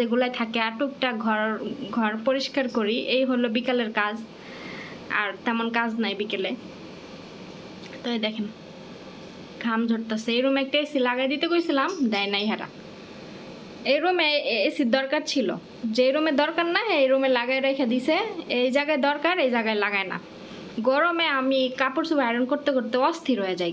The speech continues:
একবারে। আর এখানে তো অনেক গরম, চিমসায় না গরম। আমাদের বাংলাদেশের মানুষ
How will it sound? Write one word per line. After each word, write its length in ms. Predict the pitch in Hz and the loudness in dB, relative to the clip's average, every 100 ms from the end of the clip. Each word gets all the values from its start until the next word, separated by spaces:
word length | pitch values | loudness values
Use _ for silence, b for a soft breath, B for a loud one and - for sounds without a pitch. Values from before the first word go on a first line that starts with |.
| 170 170 | -2 -4
একবারে। 320 | 170 - - - - - - - - - | -4 -8 -8 -14 -16 -16 -16 -16 -6 0
আর 80 | 254 | 2
এখানে 340 | 269 285 302 294 | 4 4 4 4
তো 120 | 294 294 | 4 4
অনেক 160 | 277 214 226 | 2 2 2
গরম, 280 | 240 247 214 214 | 4 4 2 0
চিমসায় 440 | 349 370 - 294 226 | 2 2 2 2 2
না 60 | 208 | 2
গরম। 340 | 202 180 165 165 - - - - - - - - | 0 0 0 -4 -12 -16 -14 -14 -14 -14 -2 2
আমাদের 260 | 247 254 254 | 2 2 2
বাংলাদেশের 600 | 247 262 285 302 320 294 | 2 2 2 2 2 4
মানুষ 320 | 262 262 262 | 4 4 2